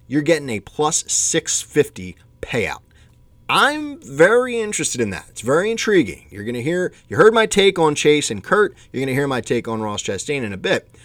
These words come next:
So plus six fifty for those three, I'm feeling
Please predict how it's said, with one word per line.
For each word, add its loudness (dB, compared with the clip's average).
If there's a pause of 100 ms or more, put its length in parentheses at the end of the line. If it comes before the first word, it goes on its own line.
(180)
So 2
plus -2
six 0
fifty -2
for -4
those 0
three, -2 (420)
I'm -12
feeling -8